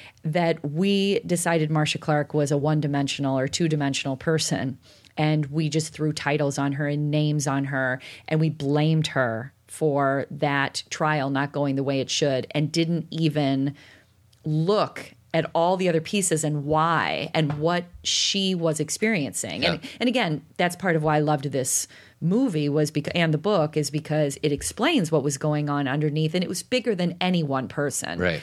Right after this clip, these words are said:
Speaker 1: There was so many issues. Um, such huge issues that had nothing to do with really anyone involved.
Speaker 2: Yeah.
Speaker 1: They were historical. It was, it was about L A.
Speaker 2: Mm.
Speaker 1: Um, there was so much going on.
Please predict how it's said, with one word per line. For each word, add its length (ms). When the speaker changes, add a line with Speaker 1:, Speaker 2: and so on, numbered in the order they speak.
Speaker 1:
There 100
was 140
so 280
many 300
issues. 640
Um, 520
such 460
huge 360
issues 440
that 120
had 140
nothing 240
to 80
do 80
with 140
really 280
anyone 460
involved. 600
Speaker 2:
Yeah. 180
Speaker 1:
They 100
were 100
historical. 1000
It 160
was, 220
it 120
was 140
about 240
L 260
A. 440
Speaker 2:
Mm. 380
Speaker 1:
Um, 340
there 120
was 140
so 180
much 220
going 260
on. 300